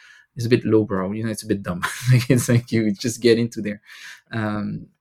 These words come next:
and a lot of the decision making on a strategic level was not always very realist. Uh, it was also based on a lot of, uh, I don't know, ethos and, uh, feelings and stuff like this, and not necessarily,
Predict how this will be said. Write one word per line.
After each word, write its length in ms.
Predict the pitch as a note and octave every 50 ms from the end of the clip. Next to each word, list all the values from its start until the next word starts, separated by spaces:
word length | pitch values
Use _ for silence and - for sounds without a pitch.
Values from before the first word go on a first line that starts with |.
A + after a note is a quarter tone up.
| _
and 160 | C3 A#2+ A2+
a 60 | A2+ B2
lot 120 | C#3 D3
of 140 | C#3+ C3+ C3
the 60 | B2
decision 460 | A#2+ C3 C3 - E3+ C#3+ D3 C#3 C3+
making 340 | A#2+ A#2 A2+ A#2 B2 A#2 A2
on 100 | G#2+ G#2+
a 40 | G#2
strategic 420 | - - C3 B2 A#2 A#2+ A2+ -
level 280 | A2+ G#2+ G#2 G#2+ G#2+ G#2
was 380 | G#2 G#2+ A2 A2 G#2+ A2 -
not 180 | B2 B2+ C3 B2+
always 340 | C3 A#2+ A2+ A2 G#2+ G#2 A2
very 280 | A2+ A2 G#2+ G#2+ G#2+
realist. 560 | G#2 A2 A#2 A#2+ B2+ C#3+ C#3+ - - - - - - B2+
Uh, 260 | A#2+ A2 G#2+ G#2 - -
it 80 | - A2
was 280 | G#2+ G#2+ G2+ - - -
also 260 | A2+ G#2+ - - A2+
based 300 | G#2+ A#2 A2 A2 G#2+ G#2+
on 120 | G#2+ G2+ G#2
a 40 |
lot 140 | G2 G#2 G2+
of, 240 | G2+ - - - - _ _ _ _ _ _ _ _ _ _ _ _ _ _ _ -
uh, 320 | A2 G#2 - F#2 F#2+ G2 - - _ _
I 60 | - G#2
don't 140 | G2 F#2+ G2
know, 160 | G2 G2 - - _ _ _ _
ethos 420 | D3 B2+ - - G#2 A2 G#2+ - -
and, 440 | A2 G2+ G2+ G#2 G#2 G#2 G#2 G#2+
uh, 200 | G#2 G#2 G2+ -
feelings 520 | - - - - C3+ B2+ B2+ A2+ G#2 G2+ G#2
and 120 | G2+ G2
stuff 280 | - - A#2+ - - -
like 160 | G#2+ G2+ G2+
this, 260 | G2+ G#2+ G#2+ - - A2+
and 100 | G#2+ G#2+
not 160 | A2+ - -
necessarily, 640 | A#2 A2 - A2 - - G#2+ G2+ G2 G2 G2 G2+